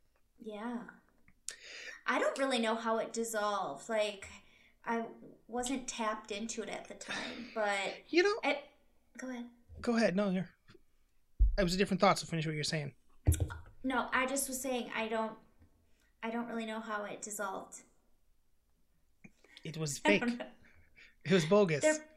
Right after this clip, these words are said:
Speaker 1: their first one?
Speaker 2: Yeah! It was just a, someone dating and they moved out. It dissolved 'cause it was dumb and over.
Speaker 1: Oh, but they were engaged.
Speaker 2: Yeah,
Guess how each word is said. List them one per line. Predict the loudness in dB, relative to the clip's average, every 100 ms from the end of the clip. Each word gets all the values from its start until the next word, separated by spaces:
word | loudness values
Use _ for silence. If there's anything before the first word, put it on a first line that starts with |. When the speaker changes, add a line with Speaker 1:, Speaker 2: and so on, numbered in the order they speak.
| _ -20 -20 -18 0
Speaker 1:
their | 0 0 0
first | 2 2 0
one? | 2 4 2 0 _ _ _ -20 _ 12 12 12 12 12
Speaker 2:
Yeah! | 12 4 -18 -20 -20 -20 -20 -20 -20 -12 2
It |
was | 4 6
just | 6
a, | 4 2 -18 -20 _ 2
someone | 6 6 6
dating | 6 6 6 2
and | 4
they | 4
moved | 4 4
out. | 4
It | 4
dissolved | 2 4 6 4
'cause | 4 0
it |
was | 0 2
dumb | 4 4 4
and | 2
over. | 2 0 -4 -10 _ _ -20 -20 _ _ _ _ _ _ _ _ _ -12
Speaker 1:
Oh, | -10 -10 -16 _ _ _ -14
but | -6
they | -2
were | 0
engaged. | -2 -2 -4 -4 -6 -8 -10 -10 -4
Speaker 2:
Yeah, | 2 6 8 8 8